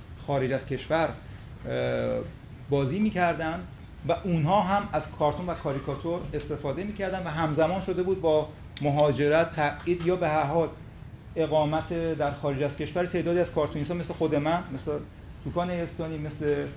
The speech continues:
نیکاهنگ کوثر، مثل چند نفر دیگه، اه، و این، و این باعث شد که مقداری از این ماجرا و از این، اه، قضیه گردن و یا دوش ما بیفته انجامش بدیم در خارج،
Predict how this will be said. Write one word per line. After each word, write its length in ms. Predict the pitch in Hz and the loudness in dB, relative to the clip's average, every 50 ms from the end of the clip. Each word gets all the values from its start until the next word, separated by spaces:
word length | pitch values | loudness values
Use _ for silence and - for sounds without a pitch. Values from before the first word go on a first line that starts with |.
| - - - - - 143 | -12 -16 -16 -8 -6 -4
نیکاهنگ 400 | 135 - 151 147 160 180 185 180 | -4 0 0 0 0 0 -2 -2
کوثر، 400 | - 180 170 - - 160 156 160 | -4 -4 -4 -2 0 0 0 0
مثل 180 | 160 - 170 | -2 -6 -6
چند 260 | - 175 170 165 156 | -4 -2 -2 -2 0
نفر 200 | 147 143 147 147 | -2 -2 -2 -2
دیگه، 520 | 143 147 143 131 135 127 139 156 175 202 233 - - - - - - - - - - 147 | -2 -2 -2 -2 -4 -2 0 0 0 -2 -2 -6 -8 -12 -14 -14 -14 -14 -14 -10 -4 0
اه، 520 | 139 143 143 143 139 139 135 135 135 139 - - 147 147 156 | 2 4 6 6 6 6 6 6 4 4 2 -2 -4 -4 -2
و 100 | 165 160 - - - | -2 -2 -2 -6 -10
این، 180 | 196 180 180 160 - 151 156 | -8 -6 -6 -6 -4 -2 0
و 120 | 165 160 - - - | 0 0 -2 -2 -2
این 180 | 214 220 220 208 - - 147 139 | 0 0 0 0 -2 -6 0 2
باعث 320 | 160 165 165 - 202 196 | 4 4 4 2 0 -2
شد 120 | - 214 - | -2 -2 -2
که 80 | 214 | -2
مقداری 600 | 190 175 170 165 151 - 147 156 180 196 220 226 | -2 0 0 -2 -2 -4 0 2 4 4 6 4
از 240 | - - 156 147 147 147 - | 4 2 2 0 0 -2 -4
این 240 | 156 151 147 143 139 - - - - - 143 | -6 -4 -4 -4 -6 -8 -10 -12 -12 -6 -2
ماجرا 640 | 139 147 147 143 139 - 147 139 135 139 139 135 | 0 2 2 2 2 2 0 0 2 2 2 2
و 40 | 131 | 0
از 120 | 135 123 135 | -2 -2 -4
این، 420 | 131 127 - - 151 143 139 135 | -6 -8 -10 -8 -6 -6 -6 -6
اه، 300 | 127 120 123 123 127 127 | -6 -6 -6 -6 -6 -6
قضیه 420 | 123 151 143 139 131 147 165 180 | -2 0 0 0 0 0 0 0
گردن 500 | 175 - 160 151 143 135 131 151 160 156 | 0 2 2 2 2 2 0 -2 -2 -2
و 120 | 147 143 143 | -4 -2 -2
یا 60 | 139 | -2
دوش 280 | 123 135 180 190 - 180 | -2 -4 -4 -4 -4 -2
ما 240 | 160 165 175 180 | 0 0 2 2
بیفته 420 | 143 143 139 135 117 113 135 131 127 | 2 2 0 0 -2 -2 -4 -4 -2
انجامش 460 | 135 127 127 123 127 123 123 120 - | -2 -2 -2 -2 -2 -2 -2 -4 -4
بدیم 220 | - 135 123 123 120 | -4 -4 -4 -2 -2
در 120 | 120 113 | -2 -4
خارج، 360 | 107 - 120 113 117 117 - | -4 -6 -6 -6 -6 -8 -10